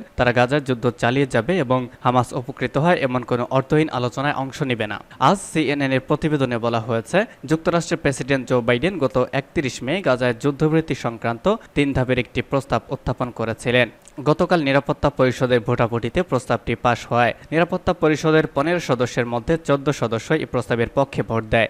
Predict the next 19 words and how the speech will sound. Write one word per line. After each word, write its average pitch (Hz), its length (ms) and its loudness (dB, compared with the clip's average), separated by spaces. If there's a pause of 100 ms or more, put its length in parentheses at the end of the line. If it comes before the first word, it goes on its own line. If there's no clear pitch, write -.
(140)
শুধু 120 260 0
রাশিয়া 120 340 2
ভোটদানে 135 460 -2
বিরত 123 280 -2 (120)
ছিল। 110 180 -4 (300)
গতকাল 156 340 2
এই 143 60 2
প্রস্তাব 139 440 0
পাস 127 240 4
হওয়ার 123 140 2
পর 165 240 2
জাতিসংঘে 135 540 -2
ইসরায়েলের 123 500 -2
প্রতিনিধি 147 460 0
রুট 147 260 2
শাপির 127 400 0 (160)
বেন 127 280 2
নাফতালি 123 380 2
বলেন, 123 260 2